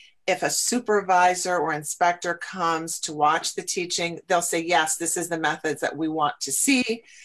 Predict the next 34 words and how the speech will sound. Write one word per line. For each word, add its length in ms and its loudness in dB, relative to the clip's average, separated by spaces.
There'll 160 4
be 100 2
encouragement, 840 0
or 220 4
even 420 4
it's 220 0
just 400 2
that 220 4
the 60 0
group 500 2
comes 280 -6
back 400 0
together 580 2
and 140 0
says, 180 -4
"How's 300 0
it 100 -2
going? 460 4
What, 200 2
how 320 4
is 140 2
this 180 0
new 120 0
method 380 0
working 420 -4
out?" 280 -6
So 200 0
there's 200 2
support 400 -2
over 220 -2
time. 460 -8
The 280 0
next, 600 -2
um, 360 -4